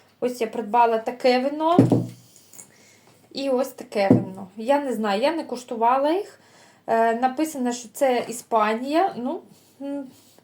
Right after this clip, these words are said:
не знаю, ви по-, по-, покуштують, потім скажу, якого, якої воно якості. Також я ще сходила, у нас є в Харкові супермаркет Клас.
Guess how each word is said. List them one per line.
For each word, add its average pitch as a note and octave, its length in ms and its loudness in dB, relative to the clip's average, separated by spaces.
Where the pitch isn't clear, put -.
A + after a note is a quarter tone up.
не B3+ 100 -6
знаю, D#4 420 2
ви C#4 160 0
по-, C4 200 -6
по-, C4+ 520 0
покуштують, D4 720 -2
потім D4 300 -6
скажу, G#3+ 460 -6
якого, A#3 440 -6
якої C#4 400 -4
воно C#4 220 -10
якості. A3+ 680 -6
Також C#5+ 380 -2
я D4+ 200 2
ще G#4 280 2
сходила, F#4 560 2
у G4+ 40 -4
нас E4 260 0
є D4 80 -2
в - 60 -8
Харкові E4 460 2
супермаркет C4 720 -2
Клас. A3+ 420 2